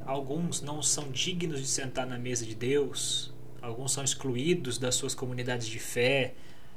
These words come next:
é, são imorais, são hereges, são pecadores. Quando a gente diz que Jesus nos faz um convite pra sair das quatro paredes da igreja e cor-, pôr a cara no mundo real, a gente também está anunciando,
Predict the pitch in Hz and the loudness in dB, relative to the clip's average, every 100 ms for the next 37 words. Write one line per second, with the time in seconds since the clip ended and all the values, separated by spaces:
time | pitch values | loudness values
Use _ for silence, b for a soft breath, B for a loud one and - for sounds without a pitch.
0 | - 123 123 123 123 - - - 139 135 | -8 -6 -6 -6 -8 -6 -4 -2 -2 -2
1 | 131 127 135 143 131 - 131 127 120 135 | 0 6 10 10 10 8 6 4 6 6
2 | 285 139 117 - 127 135 123 - 123 139 | 8 6 4 0 0 0 0 2 6 8
3 | 147 135 113 - - B B B B B | 8 8 6 0 0 B B B B B
4 | B B - - - - - - - - | B B -6 -6 -6 -6 -8 -8 -6 0
5 | 143 165 175 170 151 160 - 160 139 123 | 4 6 6 4 6 6 6 2 2 0
6 | - 117 143 135 175 180 160 - 170 170 | -2 2 2 4 2 2 0 2 2 2
7 | 175 175 165 135 110 156 180 - 120 - | 0 -2 -2 -2 -2 -2 0 -2 -2 0
8 | 131 - 131 180 185 - 156 147 139 131 | 4 4 4 2 0 0 -2 -2 0 0
9 | 123 120 120 120 127 120 113 - 143 143 | 0 -2 -2 0 0 0 -2 -2 -2 0
10 | - 160 175 - 160 151 139 139 135 113 | 0 2 2 4 4 2 -2 -2 -2 -2
11 | 120 143 175 123 147 135 160 - 151 147 | 0 4 4 2 0 0 0 -2 -2 0
12 | 208 208 175 160 156 151 139 127 175 175 | 0 0 0 0 0 -2 0 0 0 0
13 | 120 | -2